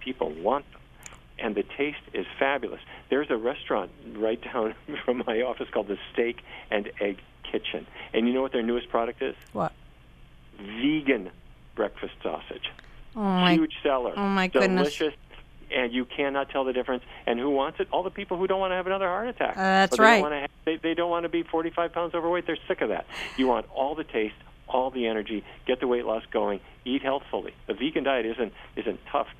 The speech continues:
Speaker 1: A vegan diet is gonna make you feel great.
Speaker 2: And last, we just have, like, a couple minutes left, but I, we didn't mention sleep,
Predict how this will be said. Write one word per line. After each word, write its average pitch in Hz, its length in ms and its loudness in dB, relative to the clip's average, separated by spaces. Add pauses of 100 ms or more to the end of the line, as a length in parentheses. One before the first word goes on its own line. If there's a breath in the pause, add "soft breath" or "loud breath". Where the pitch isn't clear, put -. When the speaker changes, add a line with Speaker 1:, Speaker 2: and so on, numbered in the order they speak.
(120)
Speaker 1:
A 101 40 -10
vegan 131 240 -2
diet 92 180 0
is 87 160 -8
gonna 95 140 -4
make 92 240 -4
you 85 80 -6 (100)
feel 92 200 0 (140)
great. - 300 -8 (220)
Speaker 2:
And 202 420 8
last, 220 440 10
we 220 100 -2
just 226 160 -10
have, 226 120 -4
like, 208 120 -2
a 185 40 -6
couple 226 260 -2
minutes 208 360 2
left, 208 300 4
but 185 220 8
I, 202 160 4
we 233 120 0
didn't 247 280 0
mention 202 300 4
sleep, 180 340 2